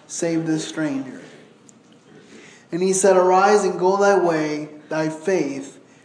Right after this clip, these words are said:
hath made thee whole." And, um, I think about this passage,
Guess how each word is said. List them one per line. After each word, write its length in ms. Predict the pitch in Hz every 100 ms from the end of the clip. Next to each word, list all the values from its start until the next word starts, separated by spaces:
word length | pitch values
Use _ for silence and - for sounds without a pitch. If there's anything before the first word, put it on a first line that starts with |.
| _
hath 240 | - 139 143
made 340 | 156 170 160
thee 140 | 151 147
whole." 480 | - 147 120 113 - _ _ _ _ _ _ - _ _ _ _ _ _ _ _ _ _ _ _ _ _ _ _ _ _ _ _ _ _ _ _ _ _ _ _ _
And, 400 | 160 156 156 156
um, 380 | 156 151 - - - _ _ - -
I 100 | 160
think 300 | 160 208 214
about 300 | 175 170 165
this 140 | 160
passage, 760 | - 226 262 269 160 143 -